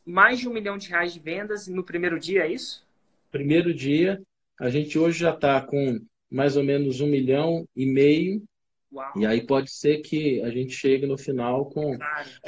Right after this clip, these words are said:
Speaker 2: É engraçado porque teve uma coisa que, que você tinha falado num dos vídeos e eu não entendi. Diz que se o, o lançamento for muito bem articulado, a maioria das vendas ocorre no primeiro dia.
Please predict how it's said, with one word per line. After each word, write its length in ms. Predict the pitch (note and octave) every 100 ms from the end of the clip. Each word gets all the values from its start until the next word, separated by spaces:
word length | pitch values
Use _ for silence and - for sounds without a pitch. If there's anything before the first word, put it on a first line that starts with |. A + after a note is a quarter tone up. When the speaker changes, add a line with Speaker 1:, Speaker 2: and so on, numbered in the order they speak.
| -
Speaker 2:
É 100 | F#3
engraçado 560 | G#3+ F#3 D#3+ - G3
porque 160 | G#3 F#3
teve 220 | G3 F#3+
uma 120 | G3
coisa 240 | - F#3 F3+
que, 140 | E3+ D#3+ -
que 440 | - C#3 C3 A2+ - _ _ _ _
você 180 | - C#3+
tinha 160 | D3+
falado 500 | D3 C#3+ C3 D#3+ D#3
num 160 | C#3 C3+
dos 240 | A#2+ A2+
vídeos 520 | - D#3 F3+ - - - _ _
e 140 | C3+ C#3+
eu 100 | D#3+
não 80 | F3
entendi. 400 | F3 F#3+ D3 C#3
Diz 140 | -
que 100 | -
se 140 | -
o, 160 | A3 - _
o 140 | D#3+
lançamento 460 | F3 F#3+ F#3 F3+ F3+
for 120 | E3+
muito 260 | F3+ A3 -
bem 160 | E3+ D#3+
articulado, 840 | D3 C#3 A#2+ C3+ F3+ E3+ - - _ _ _
a 120 | C3+
maioria 520 | D3+ F#3+ A#3 G#3 G#3 G3+
das 160 | E3+
vendas 180 | F#3 G3
ocorre 300 | F#3 G3 F3+
no 80 | F#3
primeiro 400 | F#3 F#3 F#3 F#3
dia. 320 | D3+ C#3 A#2